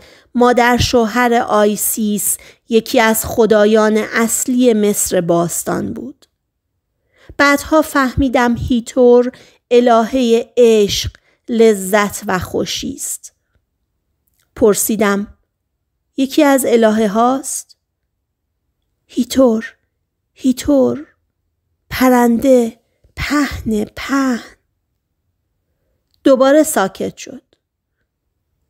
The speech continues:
«حالا پیش برو و به آخرین روز عمرت در اون زندگی برس. به روز آخر عمرت برو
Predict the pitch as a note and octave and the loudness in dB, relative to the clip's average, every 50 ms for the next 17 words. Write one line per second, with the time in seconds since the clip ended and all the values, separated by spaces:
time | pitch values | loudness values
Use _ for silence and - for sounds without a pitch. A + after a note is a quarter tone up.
0 | _ _ _ _ _ _ _ _ - - D#4 D#4 D#4 D#4 D#4 D#4 - C#4+ B3+ - | _ _ _ _ _ _ _ _ 0 2 4 6 6 4 2 0 -2 -2 -2 -2
1 | - - - - G#3+ G3 F#3 F3+ F#3 F3 G3+ A3+ _ _ _ _ _ _ _ _ | -4 -6 -6 -6 -4 -4 -4 -4 -4 -6 -8 -12 _ _ _ _ _ _ _ _
2 | _ - A#3+ A#3 G#3+ A#3+ A#3 G#3+ A3 A3 G#3 - - A#3+ A3+ A3+ A#3 A#3+ A#3 A3+ | _ 0 0 2 4 4 4 4 4 2 0 -2 -2 0 0 0 0 0 0 0
3 | A3+ A#3 A#3 A3+ G3 G3+ G#3 - - - A3 G#3+ G3+ G3+ F#3+ F#3+ F#3+ F#3 - - | -2 -2 -4 -4 -2 -2 -2 0 0 2 2 2 2 2 2 0 0 0 -2 -6
4 | - - F#3+ F3+ F3 F3 F3 F3+ F3 E3+ F3 E3+ E3 F3 F3 E3 - - F3 - | -6 -2 -2 0 0 0 0 -2 -2 0 0 0 0 -2 -2 -6 -6 -8 -10 -10
5 | - - - - - - - - - - - - _ _ _ _ _ _ _ _ | -10 -12 -12 -12 -14 -16 -16 -14 -14 -14 -14 -16 _ _ _ _ _ _ _ _
6 | _ _ _ _ _ _ _ _ _ _ _ _ _ - D4 D4 D#4 D#4 D4 D#4 | _ _ _ _ _ _ _ _ _ _ _ _ _ 2 4 4 4 4 4 4
7 | C4+ A#3 A#3 A3+ G#3 - - A#3 A3 G#3+ G#3+ F#3 F#3+ F#3+ F#3 F3+ E3 D#3 E3+ - | 2 2 2 2 0 -2 -2 -2 0 0 0 0 -2 -2 -4 -4 -4 -6 -6 -8
8 | - - - - D3 D3+ E3 - B3 | -12 -14 -12 -10 -10 -10 -12 -14 -16